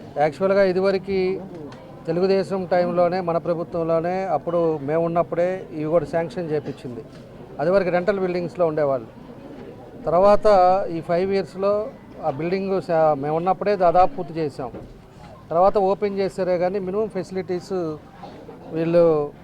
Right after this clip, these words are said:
ఇంకా కూడా చేయలేకపోతా ఉన్నారు. దానికోసం అని చెప్పేసి ఈరోజు మినిస్టర్ గారు, అదేవిధంగా కలెక్టర్ గారు అందరం కూడా వచ్చి ఈరోజు వాళ్ళ ఫెసిలిటీస్ కానీ, వాళ్ళ ఫుడ్ కానీ, వాళ్ళకి ఎలా ఉంది అనేది కూడా అన్నీ కూడా మేము చూసాం. ఇక్కడ ఉండే పరిస్థితులు చూస్తే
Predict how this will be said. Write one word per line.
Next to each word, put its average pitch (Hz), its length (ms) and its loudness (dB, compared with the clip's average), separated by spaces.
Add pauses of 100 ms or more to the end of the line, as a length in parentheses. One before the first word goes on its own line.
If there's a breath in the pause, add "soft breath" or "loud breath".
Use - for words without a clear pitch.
ఇంకా 170 260 2
కూడా 170 220 2 (120)
చేయలేకపోతా 147 580 0
ఉన్నారు. 143 360 -2 (600)
దానికోసం 175 520 0
అని 185 160 -2
చెప్పేసి 170 360 -2
ఈరోజు 156 580 -2
మినిస్టర్ 147 320 -6
గారు, 156 180 2
అదేవిధంగా 147 420 -2
కలెక్టర్ 139 380 -6
గారు 139 140 -2
అందరం 135 240 -6
కూడా 143 160 -4
వచ్చి 143 480 -8 (560)
ఈరోజు 156 560 0 (160)
వాళ్ళ 139 200 0
ఫెసిలిటీస్ 147 580 -8
కానీ, 143 320 -2
వాళ్ళ 147 200 0
ఫుడ్ 139 280 -8
కానీ, 147 420 0 (580)
వాళ్ళకి 147 280 2
ఎలా 156 220 6
ఉంది 175 240 4
అనేది 156 260 0
కూడా 170 180 0
అన్నీ 147 160 -4
కూడా 156 160 -2
మేము 143 280 -8
చూసాం. 127 280 -8 (760)
ఇక్కడ 156 180 -4
ఉండే 175 240 2
పరిస్థితులు 170 520 -2
చూస్తే 180 480 -6